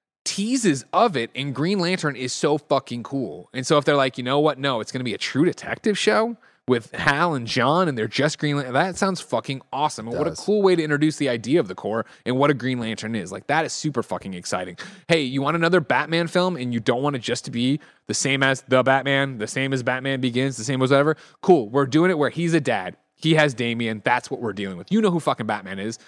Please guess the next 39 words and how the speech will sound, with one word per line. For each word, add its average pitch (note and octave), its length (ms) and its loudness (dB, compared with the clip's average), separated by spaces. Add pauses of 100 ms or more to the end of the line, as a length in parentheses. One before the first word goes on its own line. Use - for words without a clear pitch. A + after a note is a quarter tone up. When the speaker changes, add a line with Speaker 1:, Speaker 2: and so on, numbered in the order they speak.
(140)
Speaker 1:
but C#3 100 0
you've D3 140 2
never C#3 180 4
seen C3 400 -4
on B2 180 0
film D3 380 0
Bruce C3 300 2
really B2 240 0
be A2 160 -2
a F#2 40 -4
dad A2+ 340 -2
before, F#2 360 -8 (140)
let F#3 120 6
alone E3 220 2
wrestle C#3 320 0
with A2+ 100 -2
the G#2 80 -4
idea F#2+ 220 -4
of F#2+ 60 -6
being F#2 140 -6
a F2+ 40 -8
dad. F#2+ 240 -4 (260)
Awesome. C3+ 320 2
Let's A2+ 160 -6
go. - 280 -6 (260)
Superman, F#3 540 2 (440)
we D#3+ 100 2
need E3 140 2
a D3+ 60 2
full C#3+ 160 2
start A2 280 2
on. G#2 180 -4
We A#2+ 120 -2
need C#3+ 220 -2
to C3 80 -2
see A#2+ 400 -2
Truth, A#2+ 240 0
Justice, B2 400 -2
and A2 300 -4